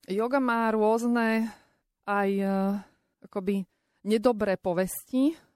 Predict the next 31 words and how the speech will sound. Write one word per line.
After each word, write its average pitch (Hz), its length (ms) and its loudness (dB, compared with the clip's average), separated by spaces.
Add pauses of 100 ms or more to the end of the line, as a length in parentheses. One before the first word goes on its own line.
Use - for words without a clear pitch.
(180)
alebo 190 800 2
považuje 214 480 0
sa 226 160 -2
za 202 140 -2
náboženstvo, 190 960 -4
tak? - 400 -6 (560)
A 190 480 0 (240)
preto 202 400 -2
sa 202 160 -2
tam 202 260 -2 (380)
proste 190 340 -8
naráža 185 560 0
trochu. - 460 -10 (340)
Čiže 214 400 -2 (480)
keby - 240 -4
sa 349 140 -2
to - 100 0
možno 254 300 4
pomenovalo 226 640 2
inak, 196 560 -4
tak 202 220 -4
by 202 80 -4
s - 100 -12
tým 226 160 0
ani 220 220 0
rodičia 196 400 -2
až - 100 -10
tak - 140 -8
nemali 208 320 -2
problém, 185 480 -2
lebo, 185 640 0